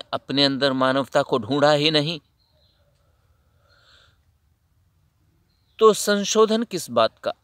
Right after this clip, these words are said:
संतुलन किस बात का, समन्वय किस बात का? फिर तो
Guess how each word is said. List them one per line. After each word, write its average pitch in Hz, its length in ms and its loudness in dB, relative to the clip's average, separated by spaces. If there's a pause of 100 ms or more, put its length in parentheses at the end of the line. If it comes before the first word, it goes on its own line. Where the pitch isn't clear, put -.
(760)
संतुलन 196 560 -2
किस - 280 -10
बात 120 220 2
का, - 160 -6 (380)
समन्वय 156 760 -4
किस - 280 -12
बात 113 220 -2
का? - 180 -10 (140)
फिर 180 180 -4
तो - 280 -2